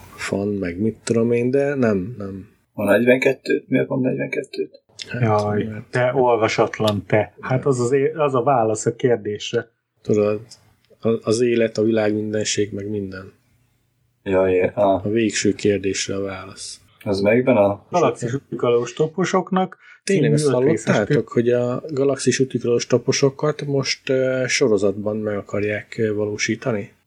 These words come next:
Speaker 3: Nem hallottam, de jó, jó dolog, jól hangzik, én is szívesen megnézném.
Speaker 1: Véletlenül akadtam egy cikkre valamelyik íróoldalon, de én mondjuk támogatom, tehát hajrá. A film, amit csináltak, ú, nem is tudom, kétezer-hat körül gé-, eléggé gáz lett,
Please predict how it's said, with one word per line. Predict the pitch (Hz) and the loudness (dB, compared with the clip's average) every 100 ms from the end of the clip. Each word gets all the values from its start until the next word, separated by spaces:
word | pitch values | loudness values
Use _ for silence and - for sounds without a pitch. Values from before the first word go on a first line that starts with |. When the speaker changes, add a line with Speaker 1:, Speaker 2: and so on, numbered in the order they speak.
| - | -2
Speaker 3:
Nem | 147 110 | 0 2
hallottam, | 110 117 117 139 135 | 2 0 0 2 2
de | 139 139 147 156 | 4 2 0 -4
jó, | 135 101 98 | -2 -2 -2
jó | 117 95 | -2 -2
dolog, | 92 104 110 | -2 0 0
jól | 107 98 | 0 -2
hangzik, | 101 107 104 127 117 | 0 -2 -4 -6 -2
én | 104 | -2
is | 107 - - | -2 -6 -16
szívesen | - - 107 104 117 | -4 0 2 0 -2
megnézném. | 110 110 117 117 131 131 - _ _ | -2 -2 0 0 0 -2 -8 _ _
Speaker 1:
Véletlenül | - 120 123 123 107 107 | -2 0 2 0 0 0
akadtam | 110 - 110 110 | 0 0 -2 -2
egy | 110 - | -2 -2
cikkre | - 110 - | -2 0 0
valamelyik | 110 113 113 110 107 | 2 2 0 -2 -2
íróoldalon, | 117 110 107 107 120 127 131 - | 0 2 2 2 0 0 -4 -6
de | 135 160 175 180 170 _ | -2 -2 0 -4 -8 _
én | 170 190 | -2 0
mondjuk | 196 180 180 | 0 -2 0
támogatom, | 110 104 104 101 - 107 107 | 0 2 0 0 0 -2 -2
tehát | 117 117 113 - _ _ | -4 -4 -8 -16 _ _
hajrá. | - 98 95 98 98 - - - - | -8 -2 0 0 -4 -14 -20 -20 -16
A | - 113 | -10 -8
film, | - 175 180 160 | -6 -2 0 0
amit | 139 135 | 2 0
csináltak, | - 147 139 131 127 123 120 | 0 0 0 -2 -2 -4 -4
ú, | - 139 | -2 0
nem | 135 | 0
is | 117 | -2
tudom, | - 113 | -2 -4
kétezer-hat | 110 131 131 135 120 131 127 123 131 _ _ _ _ _ _ _ - 117 | -2 -2 0 -2 -2 -2 -2 -4 -8 _ _ _ _ _ _ _ -4 -4
körül | - - 110 107 | 2 2 2 0
gé-, | 113 104 104 | -2 -2 -2
eléggé | 117 104 98 | -2 -2 -4
gáz | 98 101 98 98 | -4 -2 -2 -4
lett, | 107 113 - - | -2 -4 -4 -14